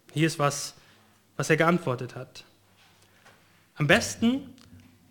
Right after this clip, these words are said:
sollte nicht die Gemeinde Programme für die Mission unter Vietnamesen entwerfen, sondern vielmehr solltest du“, und er spricht dort direkt zu der, der Frau, „sondern vielmehr solltest du dir überlegen, wie du sie erreichen kannst. Ich würde vorschlagen, du lernst etwas über die vietnamesische Kultur.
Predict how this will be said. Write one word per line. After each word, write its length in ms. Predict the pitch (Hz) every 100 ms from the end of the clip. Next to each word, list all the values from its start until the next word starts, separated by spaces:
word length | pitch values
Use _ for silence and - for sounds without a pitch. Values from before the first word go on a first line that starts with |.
| - _
sollte 280 | - 175 190
nicht 280 | 196 254 -
die 100 | 175
Gemeinde 520 | 160 151 160 208 202
Programme 580 | - 147 - 156 175 190
für 140 | 175
die 80 | 147
Mission 560 | 143 139 - 156 165 170
unter 260 | 143 143
Vietnamesen 600 | 139 147 131 131 143 143
entwerfen, 540 | 127 120 127 127 123 113 - _ _ _ _ _ _ -
sondern 260 | 165 180
vielmehr 380 | 180 214 262 240
solltest 440 | 180 175 175 151 202
du“, 160 | 240
und 100 | 165
er 60 | 135
spricht 280 | - 165 160
dort 120 | 147
direkt 260 | 143 160
zu 100 | -
der, 120 | 147 135
der 100 | 135
Frau, 420 | - 190 143 - - -
„sondern 300 | 175 185 185
vielmehr 380 | 214 277 254 214
solltest 380 | 202 190 -
du 140 | 214 254
dir 120 | 233
überlegen, 540 | 180 165 170 226 233
wie 100 | 175
du 220 | 156 214 240
sie 160 | 208
erreichen 460 | 185 156 165 175 156
kannst. 520 | 131 123 - - - - - - _ _ - -
Ich 120 | -
würde 160 | 147 139
vorschlagen, 560 | - 175 202 196 175 156
du 80 |
lernst 340 | 127 139 165 165
etwas 340 | 170 - 156
über 140 | 143 131
die 140 | 131
vietnamesische 640 | 151 151 139 143 139 -
Kultur. 520 | - 160 151 226 147